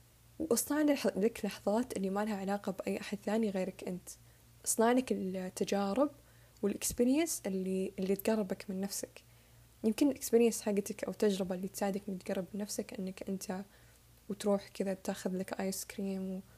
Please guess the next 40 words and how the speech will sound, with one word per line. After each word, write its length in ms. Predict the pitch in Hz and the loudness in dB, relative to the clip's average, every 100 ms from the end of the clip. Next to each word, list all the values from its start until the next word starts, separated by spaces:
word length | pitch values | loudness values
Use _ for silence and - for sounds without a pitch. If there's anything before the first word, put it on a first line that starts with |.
| - - | -20 -4
وتبدأ 360 | - 196 - | 0 2 0
تغني 500 | 196 - 190 190 185 | -2 0 0 0 0
وأنت 240 | 185 185 - | -2 -4 -8
في 80 | - | -6
السيارة، 680 | - - 190 190 190 196 - - - - - - 202 | -4 -2 -2 -2 -4 -8 -12 -20 -20 -20 -20 -6 0
you 140 | 196 | 2
know. 200 | 196 247 - - _ - - - | 2 -2 -6 -20 _ -20 -4 2
ممكن 300 | 220 - 214 | 2 2 0
إنك 340 | 202 196 - | 0 -2 -2
أنت 240 | 220 202 | -4 -2
تقعد 400 | 202 190 196 196 | -2 -2 0 0
تكتب 580 | 185 202 202 - 202 190 | 0 -4 -4 -4 -4 -4
و-، 600 | 202 190 190 190 208 233 | -4 -4 -4 -4 -6 -4
وتشوف، 420 | 214 202 - 202 349 | -4 -4 -4 -4 -4
وتسأل 400 | - 214 - 202 | -6 -4 -4 -6
حالك، 440 | - 196 180 - | -2 -2 -2 -4
"أنا 120 | 202 | -8
كيف 220 | 196 214 | -8 -10
حالي 280 | - 202 180 | -6 -4 -4
اليوم؟" 320 | 180 196 196 | -4 -6 -6
وما 180 | 202 196 | -6 -4
إلى 80 | 196 | -4
ذلك. 400 | 190 196 202 - - - - - - | -4 -6 -8 -14 -20 -20 -20 -20 -6
إنك 160 | 214 214 | -4 0
أنت 200 | 254 - | 0 0
من 160 | 196 185 | -2 4
جد 220 | 208 208 - | 2 2 -10
تتعرف 540 | - - - 208 208 - | -14 -14 -2 0 0 -2
على 80 | 185 | -4
نفسك 400 | 185 - 202 - | -4 -4 -6 -6
من 100 | 175 | -4
جديد 400 | 175 170 175 214 | -2 -2 -4 -6
وتتقرب 600 | 190 - - 185 180 170 | -8 -10 -2 0 0 -6
من 100 | 233 | -8
حالك. 500 | 208 - 202 - - - 208 | -10 -10 -12 -12 -20 -8 -2
I 20 | |
love 240 | 202 233 | 2 4
you 100 | 220 208 | 4 0
so 60 | 202 | -2
much. 340 | 180 180 - | -4 -6 -8